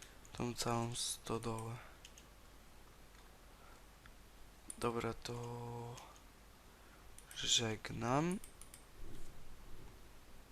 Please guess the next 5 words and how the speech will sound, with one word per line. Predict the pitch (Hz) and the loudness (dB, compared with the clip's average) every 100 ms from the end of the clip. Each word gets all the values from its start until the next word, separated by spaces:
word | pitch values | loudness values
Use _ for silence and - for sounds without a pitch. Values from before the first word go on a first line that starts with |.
| - - - - - | -12 -4 -4 -4 12
Cześć, | - 147 117 | 12 12 12
witam | 123 - 104 | 10 10 8
was | 101 101 - | 8 8 8
już. | - - - - - - - - - - - - - - - - - - - - - - | 8 10 10 6 -2 -10 -12 -16 -14 -12 -8 -8 -8 -10 -12 -8 -4 -2 -4 -6 -2 10
Eee, | 160 156 151 156 175 185 | 12 12 12 12 10 8